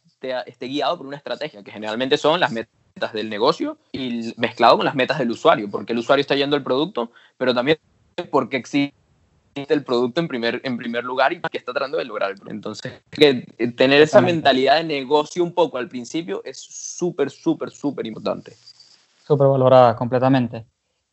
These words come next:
Speaker 2: Este, no, de tiempo vamos bien, pero sí quisiera ir cerrando, y antes de cerrar, yo por lo general lo que le pregunto al invitado, aunque en este episodio ya hemos nombrado muchos recursos, ¿no? Pero,
Speaker 1: Eh,
Speaker 2: eh,
Speaker 1: hemos
Speaker 2: siem-,
Speaker 1: <laughs>
Speaker 2: siempre <laughs> he nombrado libros y todo,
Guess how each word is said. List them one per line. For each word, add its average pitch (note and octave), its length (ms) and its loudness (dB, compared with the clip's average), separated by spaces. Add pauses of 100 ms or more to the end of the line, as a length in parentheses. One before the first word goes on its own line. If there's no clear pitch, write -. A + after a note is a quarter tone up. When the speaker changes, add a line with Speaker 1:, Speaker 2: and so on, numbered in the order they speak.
(120)
Speaker 2:
Este, D3 840 4
no, F#3+ 200 6
de D#3 80 8
tiempo F#3 280 4
vamos A#3 260 8
bien, G3+ 280 4 (400)
pero F#3 560 4
sí - 200 -6
quisiera F3+ 340 4
ir F3+ 80 4
cerrando, F#3 500 4
y E3+ 60 2
antes D#3 240 -2
de D#3+ 80 -4
cerrar, F3 420 2 (460)
yo D3+ 140 0
por F3 140 0
lo F3+ 60 2
general D3 320 4
lo D#3 100 2
que F3+ 100 2
le C3+ 280 4 (180)
pregunto C3+ 720 2
al C#3 100 4
invitado, D3 380 4
aunque C3 240 2
en C3 80 -2
este E3+ 140 0
episodio D#3 340 2
ya E3+ 140 4
hemos F3 160 2
nombrado C#3 320 2
muchos D#3+ 260 -4
recursos, C#3+ 400 -8
¿no? D3+ 180 -6 (380)
Pero, C#3+ 300 6
Speaker 1:
Eh, A2+ 100 6
Speaker 2:
eh, G#2+ 80 -6 (240)
Speaker 1:
hemos C3 360 2
Speaker 2:
siem-, C3 240 -4
Speaker 1:
<laughs> - 60 -8
Speaker 2:
siempre D#3+ 380 0 (380)
<laughs> - 400 -20
he E3+ 360 4
nombrado D3+ 420 8
libros D3+ 340 6
y C#3+ 80 4
todo, C#3+ 420 0